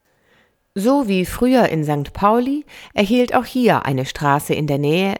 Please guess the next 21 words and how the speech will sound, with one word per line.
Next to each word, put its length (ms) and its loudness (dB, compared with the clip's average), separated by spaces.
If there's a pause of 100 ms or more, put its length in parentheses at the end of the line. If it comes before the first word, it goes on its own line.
den 140 0
Namen 440 0
des 180 -6
einstigen 500 -2
Stifters. 720 -6 (640)
Die 180 2
alte 480 0
Großborsteler 920 0
Verbindungsstraße 1080 -2
nach 220 -6
Eppendorf, 640 -4 (380)
seit 360 -4
der 120 0
Neuanlage 800 2
des 200 -6
Ring 220 -2
zwei 460 0
in 260 0
den 140 0
neunzehnhundertsiebziger 1000 -2
Jahren 480 2